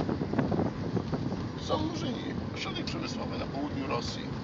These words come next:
Kogo nie powinno tutaj być? Murzynów. A kogo mamy? Muchomory. Nasz gospodarz twierdzi, że są to studenci wymiany zagranicznej. Co jest możliwe. A tu jest taki, o, kolejny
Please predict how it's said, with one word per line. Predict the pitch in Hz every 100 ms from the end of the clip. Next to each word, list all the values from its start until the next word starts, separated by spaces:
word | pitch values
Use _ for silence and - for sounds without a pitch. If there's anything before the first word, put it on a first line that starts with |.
| - -
Kogo | - 147
nie | 135
powinno | 131 135 135
tutaj | 139 135
być? | 123 - - - -
Murzynów. | - - - - - - - - - -
A | -
kogo | - -
mamy? | - 135 - - - - - - - - - - -
Muchomory. | - 147 90 85 78 - - - - - - - - - - - - - - - -
Nasz | 127 -
gospodarz | 135 120 107 120 113
twierdzi, | - 107 95 - 95
że | 117 113 110
są | 113
to | - -
studenci | - - 110 98 -
wymiany | - 104 101 101
zagranicznej. | - 104 117 - - - - -
Co | -
jest | 220 -
możliwe. | 90 98 - 71
A |
tu | - -
jest | 73 -
taki, | - -
o, | - 101 - - - 101 - -
kolejny | 131 143 143 131